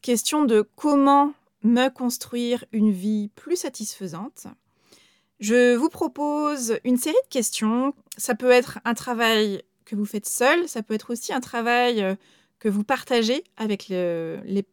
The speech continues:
personnes qui sont importantes pour vous. En tout cas, je vous invite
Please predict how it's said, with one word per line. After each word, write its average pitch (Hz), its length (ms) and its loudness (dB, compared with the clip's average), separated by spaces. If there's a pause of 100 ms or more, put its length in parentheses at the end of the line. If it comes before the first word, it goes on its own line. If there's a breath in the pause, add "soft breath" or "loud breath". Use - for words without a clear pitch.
(160)
personnes 202 680 0
qui - 180 -14
sont - 220 -6
importantes 202 480 -4
pour 196 180 -8
vous. 254 380 -4 (480 soft breath)
En 247 80 -2
tout 247 120 -6
cas, 339 180 2
je 320 80 -2
vous 269 120 -2
invite 262 540 0